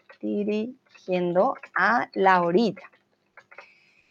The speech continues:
Muy buen ejemplo, Olga. Muchas gracias. Recuerden, ¿quién mueve el bote? En el caso de la frase que me acaba de dar, em, Olga.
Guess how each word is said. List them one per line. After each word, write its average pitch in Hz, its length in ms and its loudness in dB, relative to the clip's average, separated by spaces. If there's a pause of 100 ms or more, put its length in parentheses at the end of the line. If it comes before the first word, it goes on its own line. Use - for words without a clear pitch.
(160)
Muy 294 300 6
buen 294 220 8
ejemplo, 240 520 0
Olga. 226 300 2
Muchas 214 420 -4
gracias. 196 460 2
Recuerden, 220 680 2
¿quién 302 280 2
mueve 311 240 6
el 311 100 2
bote? 269 500 4
En 202 160 -2
el 196 140 -6
caso 190 380 -2
de 214 120 -2
la 185 260 2
frase 180 420 -4
que 202 120 -6
me 185 120 -4
acaba 180 440 2
de 180 160 0
dar, 175 400 -2 (640)
em, 175 680 4 (1200)
Olga. 262 400 4